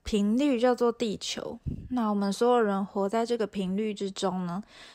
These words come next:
的意思是代表我们将我们自身的意识呢，投射到了这里。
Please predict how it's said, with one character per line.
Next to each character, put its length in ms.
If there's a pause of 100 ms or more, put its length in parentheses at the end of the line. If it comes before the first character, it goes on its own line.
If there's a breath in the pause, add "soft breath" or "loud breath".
的 160
意 220
思 420
是 260
代 260
表 420
我 40
们 320
将 380
我 120
们 200
自 180
身 220
的 120
意 180
识 220
呢， 160
投 200
射 220
到 200
了 160
这 200
里。 240